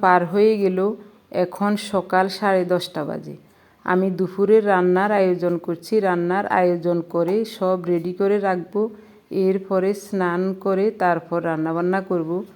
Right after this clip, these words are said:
ওরা আসতে একটু সময়ও লাগতে পারে। মা ছেলে দুইজনকে ডাক্তার দেখাবে। গত তিন চার দিন যাবৎ রুমার, এ, শ-, শারীরিক সব রিপোর্ট করা হয়েছে, এগুলি আজকে শুধু ডাক্তারকে দেখাবে। যদি সব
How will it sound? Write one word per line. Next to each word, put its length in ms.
ওরা 320
আসতে 420
একটু 240
সময়ও 540
লাগতে 380
পারে। 260
মা 320
ছেলে 260
দুইজনকে 600
ডাক্তার 460
দেখাবে। 500
গত 460
তিন 200
চার 300
দিন 200
যাবৎ 500
রুমার, 440
এ, 400
শ-, 360
শারীরিক 640
সব 460
রিপোর্ট 420
করা 320
হয়েছে, 440
এগুলি 480
আজকে 320
শুধু 300
ডাক্তারকে 580
দেখাবে। 440
যদি 240
সব 220